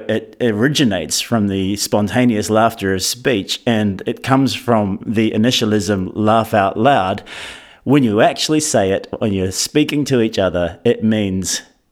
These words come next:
"That's not funny, you idiot." Now, that's irony or sarcasm that's coming out through interpersonal speech, but don't you think it's fascinating that this whole concept of laughing has shifted into the text domain,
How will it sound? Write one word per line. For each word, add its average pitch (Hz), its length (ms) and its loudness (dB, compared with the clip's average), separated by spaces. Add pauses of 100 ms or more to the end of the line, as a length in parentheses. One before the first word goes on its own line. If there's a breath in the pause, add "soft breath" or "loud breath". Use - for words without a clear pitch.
(140)
"That's 117 320 0
not 104 360 0
funny, 101 560 -2 (100)
you 101 300 0
idiot." 92 480 -4 (400 loud breath)
Now, 127 220 4
that's 120 500 2
irony 98 600 0
or 92 160 -2
sarcasm 95 720 -2
that's - 180 -8
coming 113 320 0
out 98 180 -2
through 104 180 -2
interpersonal 104 600 -2
speech, - 440 -6
but 107 360 -6
don't 135 280 2
you 120 120 2
think 113 260 -4
it's 110 140 -8
fascinating 95 760 -2
that 104 220 -2
this 120 260 0
whole 135 540 2 (220 loud breath)
concept 120 500 0
of 95 100 -2
laughing 104 540 0
has 95 160 -4
shifted 156 520 2
into 110 160 0
the 110 80 -2
text - 380 -4
domain, 98 420 -2